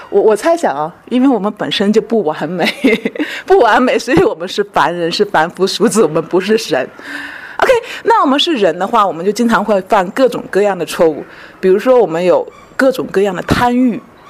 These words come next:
那在影片当中，菲利亚她去吃的这个是食欲，对不对？其实在生活当中，我们还会遇到各式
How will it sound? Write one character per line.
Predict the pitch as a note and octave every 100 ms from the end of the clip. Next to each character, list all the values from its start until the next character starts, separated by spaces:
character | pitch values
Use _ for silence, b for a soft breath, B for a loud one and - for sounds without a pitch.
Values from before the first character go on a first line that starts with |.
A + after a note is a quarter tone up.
| B B B B
那 | C4 B3 -
在 | B3+ F#3+
影 | D3+
片 | F3+ A3
当 | G#3+ G#3
中， | G#3 F3+
菲 | - A#3+
利 | G#3
亚 | E3+
她 | E3+
去 | - F#3+
吃 | - - G3
的 | E3 D3+
这 | -
个 | -
是 | -
食 | - - C#3+
欲， | F3+ G3+ - - -
对 | G#3
不 | F#3+
对？ | D3 - B B
其 | - C4
实 | A3+
在 | A3 G3
生 | A3 G#3
活 | F3+
当 | D#3+ E3 E3
中， | F3
我 |
们 | C3+
还 | B2+ E3
会 | -
遇 | F#3
到 | E3+ D#3
各 | - D4
式 | A#3+ -